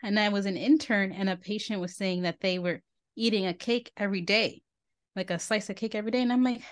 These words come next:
"How many birthdays are you going to?" Like,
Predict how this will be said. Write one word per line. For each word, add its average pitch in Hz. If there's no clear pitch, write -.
"How 269
many 381
birthdays 269
are 185
you 190
going 220
to?" 165
Like, 170